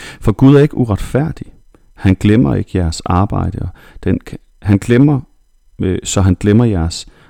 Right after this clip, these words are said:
arbejde og den kærlighed, som I har vist hans navn, ved at I har tjent og stadig tjener de hellige. Men vi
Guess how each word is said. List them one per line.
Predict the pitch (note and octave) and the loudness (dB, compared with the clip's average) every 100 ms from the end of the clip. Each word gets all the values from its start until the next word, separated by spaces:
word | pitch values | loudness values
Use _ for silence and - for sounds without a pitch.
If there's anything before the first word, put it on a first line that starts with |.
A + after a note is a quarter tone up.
| - | -4
arbejde | G2 G#2 A#2 F#2 - F2 - - _ - | 0 2 0 -4 -6 -10 -14 -20 _ -6
og | F#2 | 0
den | F#2+ | 0
kærlighed, | - - G2+ A2 A2+ F#2 | 0 0 2 2 2 -2
som | - E2 | -2 0
I | |
har | E2 | 0
vist | E2+ G2+ - | -2 -4 -6
hans | E2 - | -6 -2
navn, | A2 G2 F2 - _ | 0 -2 -4 -10 _
ved | - F#2+ | 0 2
at | F#2 | 2
I | E2+ | 0
har | E2 D2+ _ _ _ | -4 -6 _ _ _
tjent | - - C3+ A2 - | -8 -2 2 2 -2
og | - | -6
stadig | - F#2 | -2 -2
tjener | G2 - A2 E2 | -2 -2 -2 -2
de | D#2+ | -2
hellige. | E2+ D#2+ E2 | -2 -2 -2
Men | F#2 G2+ | 2 4
vi | G#2+ | 4